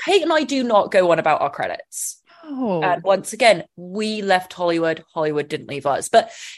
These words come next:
Speaker 1: anyway, so they kind of end the episode on them having that fight.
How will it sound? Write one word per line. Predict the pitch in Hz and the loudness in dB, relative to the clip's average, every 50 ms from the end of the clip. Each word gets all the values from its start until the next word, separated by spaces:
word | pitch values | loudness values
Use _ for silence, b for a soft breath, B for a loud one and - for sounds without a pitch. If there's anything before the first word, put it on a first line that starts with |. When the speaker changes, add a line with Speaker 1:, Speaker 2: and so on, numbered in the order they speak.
| B | B
Speaker 1:
anyway, | - 262 277 285 269 240 | 2 2 2 4 4 2
so | - - - 247 | 2 0 -4 -4
they | - 294 311 330 | -2 0 0 0
kind | 330 - 349 370 | -2 -4 -4 -4
of | 349 - - | -6 -6 -2
end | - 214 233 233 247 226 | 0 0 0 0 -2 -6
the | 233 240 - | -8 -6 -2
episode | - 196 202 - 202 185 - - 185 170 165 165 - - - | -2 -2 -2 -2 -8 -8 -4 -2 0 2 2 0 -2 -2 2
on | 175 170 170 180 | 4 4 4 2
them | 185 175 175 | 0 -4 -6
having | 160 170 160 160 170 156 | -4 -6 -4 -4 -4 -4
that | 160 156 - - | -4 -4 -4 -6
fight. | - - 160 143 151 170 220 240 - _ | -4 -4 0 2 4 2 2 0 -4 _